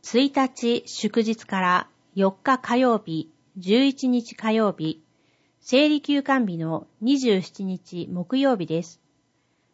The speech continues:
電話三四三一一一、ファックス三四三一一四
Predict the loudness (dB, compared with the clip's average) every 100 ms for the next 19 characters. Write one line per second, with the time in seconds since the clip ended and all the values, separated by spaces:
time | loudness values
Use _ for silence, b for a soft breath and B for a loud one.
0 | _ 0 2 2 2 -2 -4 _ _ _
1 | _ 2 4 4 2 0 -4 _ _ -4
2 | 0 0 0 -6 -10 -8 -10 _ -12 -12
3 | -6 -6 -6 -10 -12 -12 _ _ _ _
4 | _ _ 0 0 0 -10 -6 -6 -8 _
5 | _ -4 2 2 4 2 0 -6 _ _
6 | -2 0 2 -2 -6 -12 -12 _ _ -8
7 | -8 -6 -2 0 -2